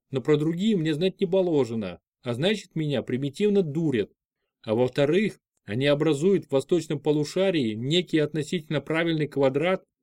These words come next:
с примерно равным расстоянием между его гранями. Почему именно квадрат, снова непонятно. Может, какие-то технологические особенности?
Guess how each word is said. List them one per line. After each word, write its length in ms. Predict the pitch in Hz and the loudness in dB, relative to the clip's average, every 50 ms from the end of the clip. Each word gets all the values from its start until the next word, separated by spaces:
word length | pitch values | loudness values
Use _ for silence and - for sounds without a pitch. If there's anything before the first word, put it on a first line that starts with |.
| _ _ _ | _ _ _
с 100 | - - | -20 -8
примерно 540 | - 143 151 156 175 175 170 156 151 151 | -2 -2 0 2 2 2 0 0 0 0
равным 360 | 147 170 165 156 151 151 139 135 | 0 0 0 0 0 0 0 0
расстоянием 720 | 147 139 - - 151 139 160 180 190 190 180 170 147 135 | -2 -2 -2 -2 0 0 2 0 0 0 0 0 0 0
между 320 | 139 147 151 143 131 143 | 0 0 0 0 0 -2
его 260 | 139 143 143 165 185 | -2 0 2 2 2
гранями. 680 | 170 160 165 170 160 147 131 120 101 101 98 90 85 - _ _ _ _ _ _ _ _ _ | 2 2 0 0 0 0 -2 -2 -4 -4 -6 -8 -10 -14 _ _ _ _ _ _ _ _ _
Почему 440 | - 120 - - - 135 139 151 160 | -8 -8 -6 -4 -2 0 2 2 4
именно 320 | 165 160 160 156 151 147 | 4 2 2 2 0 -2
квадрат, 580 | - - 143 143 139 147 151 170 185 196 190 - _ _ _ _ | -2 2 2 2 4 4 2 2 2 2 0 -2 _ _ _ _
снова 480 | - - - - 135 135 127 123 127 | -20 -14 -6 -2 2 2 4 4 4
непонятно. 800 | 123 120 117 113 120 117 117 120 113 107 104 - - 95 90 - - _ _ _ _ _ _ _ _ _ _ | 2 0 -2 -2 -2 -2 -2 -2 -2 -4 -4 -6 -10 -10 -10 -12 -16 _ _ _ _ _ _ _ _ _ _
Может, 480 | 113 123 135 170 202 185 151 123 - - | -2 2 4 6 6 6 6 4 0 0
какие-то 460 | - 123 117 - - 190 196 165 165 | -4 -8 -6 -4 -2 -2 0 0 0
технологические 800 | 156 - 151 131 151 160 160 156 151 170 185 160 - - 175 165 | -2 -4 -6 -6 -2 -2 0 0 0 -2 -4 -4 -2 0 0 0
особенности? 800 | 151 - - 190 196 185 185 160 123 107 - - - 101 85 78 | 0 2 4 6 6 6 4 2 0 -2 -4 -8 -10 -12 -12 -12